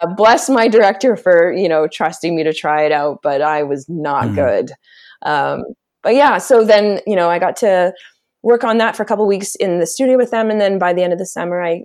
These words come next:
Speaker 1: you know, submitted my final draft to them. And, and yeah, so, um, Lunchbox Theater in Calgary was, like,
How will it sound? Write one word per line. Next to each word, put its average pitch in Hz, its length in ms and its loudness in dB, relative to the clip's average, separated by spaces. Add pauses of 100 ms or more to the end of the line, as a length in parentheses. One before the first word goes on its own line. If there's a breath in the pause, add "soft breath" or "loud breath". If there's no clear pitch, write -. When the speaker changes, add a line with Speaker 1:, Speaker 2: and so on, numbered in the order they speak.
Speaker 1:
you 202 100 -6
know, 156 140 -2
submitted 185 360 -6
my 175 120 -8
final 170 320 -6
draft 170 320 -10
to 190 80 -16
them. 214 220 -4
And, 170 260 -8 (640)
and 160 420 -4
yeah, 175 480 -4 (100)
so, 170 760 2
um, 156 560 -4
Lunchbox 190 680 -6
Theater 190 320 -2
in 185 100 -4
Calgary 196 400 -4
was, 160 200 -4
like, 160 340 -6